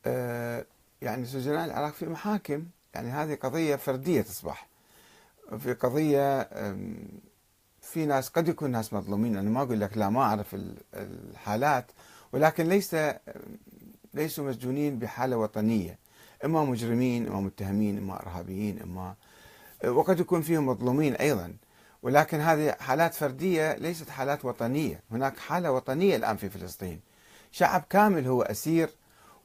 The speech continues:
وآلاف الأسرى من الأطفال والنساء لمجرد أنه ألقى حجارة أو تكلم أو فكر بالمقاومة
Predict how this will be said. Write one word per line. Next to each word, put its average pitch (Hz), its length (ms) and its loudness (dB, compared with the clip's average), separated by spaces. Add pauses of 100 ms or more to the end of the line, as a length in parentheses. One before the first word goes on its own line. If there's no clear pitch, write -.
وآلاف 135 1600 4
الأسرى 123 460 0
من 113 160 0
الأطفال 131 460 -2
والنساء 113 460 0
لمجرد 143 520 -2
أنه 139 460 -2 (540)
ألقى 127 280 2
حجارة 147 580 4
أو 98 300 -4
تكلم 151 640 4
أو 98 300 -2
فكر 175 360 0
بالمقاومة 151 680 0